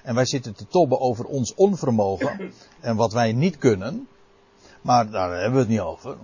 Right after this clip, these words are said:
Paulus zegt, "We praten niet over wat wij niet kunnen." So what? Het gaat om wat hij wel kan. "God is bij machten alle genade in u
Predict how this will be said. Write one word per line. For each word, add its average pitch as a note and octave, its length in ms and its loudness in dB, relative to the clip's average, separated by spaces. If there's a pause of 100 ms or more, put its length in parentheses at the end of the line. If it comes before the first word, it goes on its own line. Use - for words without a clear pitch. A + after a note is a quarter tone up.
(160)
Paulus G2+ 260 -10
zegt, G2+ 280 -14 (140)
"We G2 80 -10
praten G2 280 0
niet G#2 100 -4
over F2+ 160 -6
wat F2 140 -6
wij A2+ 200 2
niet A#2+ 160 0
kunnen." G2+ 380 -6 (1600)
So B2+ 200 0
what? C#3+ 200 2 (640)
Het - 80 -20
gaat - 160 -6
om A#2+ 140 -4
wat B2 120 -2
hij A#2+ 240 0
wel E3 200 4
kan. - 180 -12 (720)
"God - 420 8
is A3+ 160 2
bij A3+ 160 6
machten E3 460 2 (420)
alle E4+ 400 10
genade G#3+ 640 4
in B2+ 200 -4
u D#3+ 340 -4